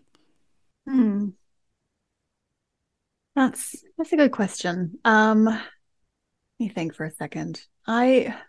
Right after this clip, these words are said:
when I look back on what served me best during, I think, especially some of the scariest transitions,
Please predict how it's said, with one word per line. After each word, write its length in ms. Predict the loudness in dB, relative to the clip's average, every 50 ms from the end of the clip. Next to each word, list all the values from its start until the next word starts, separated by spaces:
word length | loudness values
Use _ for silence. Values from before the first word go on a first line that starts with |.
| _ _ _ _ _ _ _ _ _ _ _ _ _ _ _ _ 0
when 180 | 2 4 6
I 80 | 6 6
look 320 | 6 6 4 2 2 0
back 320 | 2 2 4 4 2 0 -4 -4
on 220 | -2 0 0 2 2
what 200 | 2 0 0 -2
served 640 | -2 -2 0 0 0 2 2 2 2 2 0 -2
me 260 | -2 0 -2 -2 -6 -10 _ _
best 800 | -8 -4 -2 0 0 0 -2 -4 -6 -8 -10 -10 -10 -12 -14 -18 -20 _ _ _ _ _ _ _ _ _ -2
during, 320 | 0 0 2 2 0 -2
I 80 | -2 -2
think, 220 | -2 -2 -4 -4
especially 460 | -4 -4 0 0 0 0 0 -2 -2
some 180 | -2 -2 -4 -4
of 60 | -4
the 80 | -6 -8
scariest 1000 | -10 -10 -6 -4 -4 -2 0 0 0 0 0 -2 -4 -4 -6 -6 -6 -8 -10 -14 _ _ _
transitions, 880 | -8 -6 -6 -4 -4 -6 -6 -6 -6 -8 -8 -8 -8 -8 -10 -12 -16